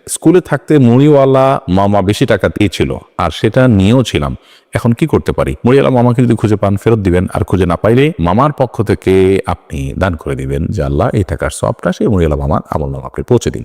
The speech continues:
মাঝে মাঝে প্রস্রাবের পর পিচ্ছিল তরল জাতীয় কিছু গেলে কি শরীর বা কাপড় নাপাক হবে?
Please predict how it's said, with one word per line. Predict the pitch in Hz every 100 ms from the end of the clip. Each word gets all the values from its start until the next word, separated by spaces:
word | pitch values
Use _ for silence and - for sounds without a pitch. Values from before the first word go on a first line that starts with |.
| -
মাঝে | 101 104 147
মাঝে | 135 127 113
প্রস্রাবের | - 117 135 135
পর | 135 107 92 -
পিচ্ছিল | 131 - 165
তরল | 156 113 107 101
জাতীয় | 95 98 - 117 131
কিছু | 131 120 - 107 95 - - 107 87
গেলে | 107 123 135 113
কি | - 87 -
শরীর | - 98
বা | 95 87
কাপড় | 85 92 82
নাপাক | 73 101 -
হবে? | 165